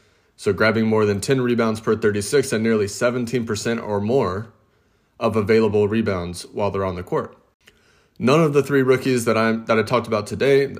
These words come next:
or that I will talk about today, met either of those marks, with Isaiah Jackson being the closest at nine point nine rebounds per thirty-six and fifteen point four percent rebound rate.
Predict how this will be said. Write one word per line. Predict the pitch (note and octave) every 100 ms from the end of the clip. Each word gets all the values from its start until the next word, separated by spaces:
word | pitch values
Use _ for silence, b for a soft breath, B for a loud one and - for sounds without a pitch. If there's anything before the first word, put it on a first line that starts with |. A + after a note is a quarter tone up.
| -
or | G#2
that | G2+
I | G2
will | A#2
talk | B2 A#2 A2+
about | A2 G#2
today, | G#2 G#2 G#2 G2 b b b b b b b
met | - A2+ A2+ A2 -
either | C#3+ B2+ A#2
of | A2 G#2
those | G#2 G2
marks, | G2 F2 - - _ _ _ -
with | A2 G#3 -
Isaiah | A2 G2+ A#2 A#2
Jackson | A2 A2 - A2+ G#2+
being | G#2 G2
the | F#2+
closest | - B2 B2 B2 A2
at | F#2
nine | F#2+ G#2+ G2+
point | G2 F#2+
nine | A2+ A#2+
rebounds | A#2 A2+ A2 A2
per | A2
thirty-six | A2 G#2+ G#2+ A2+ G#2 G2
and | F#2
fifteen | - G#2 G#2 G2
point | G2+ F#2 F2+
four | G2+
percent | F#2 F#2 F#2+ F2
rebound | G2 F#2 F#2
rate. | G2+ B2